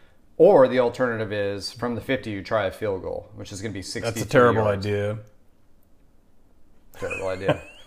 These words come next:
Speaker 2: Yeah.
Speaker 1: And you don't even know what happened.
Speaker 2: I don't even know what happened, but that's a bad idea. You, you go, you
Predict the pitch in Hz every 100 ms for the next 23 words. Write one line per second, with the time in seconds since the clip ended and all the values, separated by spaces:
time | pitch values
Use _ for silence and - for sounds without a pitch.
0 | 202 - 185 - - 104 95 139 135 135
1 | 143 127 120 113 113 110 101 92 90 -
2 | - - - 143 156 143 120 135 151 107
3 | 104 101 98 98 101 92 87 113 95 95
4 | 101 120 107 123 117 135 131